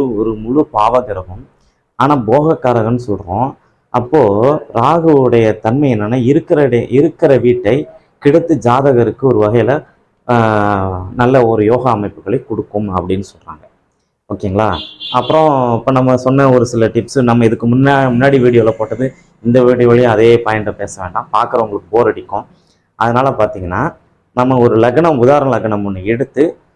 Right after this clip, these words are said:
அந்த லக்னத்தை போட்டு அது ஒரு உண்மை ஜாதகம், இவங்களுக்கு ராகு திசை நடக்கும்போது என்ன பலன் கொடுத்துச்சு, கொடு-, கெடுத்துச்சா கொடுத்துச்சா அப்படிங்கிற ஒரு விஷயத்த நம்ம இப்ப பார்க்கலாம். நல்லா கவனிங்க.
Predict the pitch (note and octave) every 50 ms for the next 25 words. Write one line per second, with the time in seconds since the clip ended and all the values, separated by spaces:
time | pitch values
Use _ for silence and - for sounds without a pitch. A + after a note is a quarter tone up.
0 | _ _ - G2+ G#2 A2 A2 - C3 C#3 C3 C3+ A#2 F#2+ - G2+ G#2 G2+ G2 -
1 | - D#3+ F#3 F#3 - - _ _ - - G#2+ G#2+ A#2 A#2 A2+ G#2+ G#2 G#2 A#2+ C#3
2 | D3+ D3+ C#3+ A#2+ A#2+ G#2 F#2+ F#2+ F#2 B2+ D#3+ - _ _ _ _ _ _ - -
3 | F3+ G3 A3 G#3+ G3+ F#3 G3 F3+ C#3+ D#3 D3 B2+ A#2 A#2+ C3+ D3 D3 C3 A2+ A2+
4 | A#2+ - - A2 G#2 G#2 G#2 A2 - - G#2 F2+ F#2+ A2 D#3 E3+ B2+ A2+ A#2+ C#3
5 | D3+ E3 D#3+ - - A2 G#2 A#2 B2+ B2 A#2+ - A#2 A#2 B2 A#2+ - - - D3+
6 | E3+ G3+ - _ _ _ _ _ _ - - D3 D3+ - - - C3 C3+ E3 F#3
7 | - D3 B2+ - - D#3 D#3+ D#3+ - B2 A#2+ A#2+ A#2+ A#2 A#2+ - B2 A#2 A2 -
8 | A2 G2+ F#2 A2 A2+ A#2+ A#2 A2 G#2 F#2+ F#2 G2 G2 - - F#2+ - - - E3
9 | F#3+ F#3 _ _ _ _ _ - G2+ G#2+ A#2 A2+ - - - - F#2 F2+ - -
10 | - - - - - - - _ - G#2 G2+ G#2+ A#2+ B2 A#2 G2+ G2+ G2 G2 G2
11 | F#2 F2+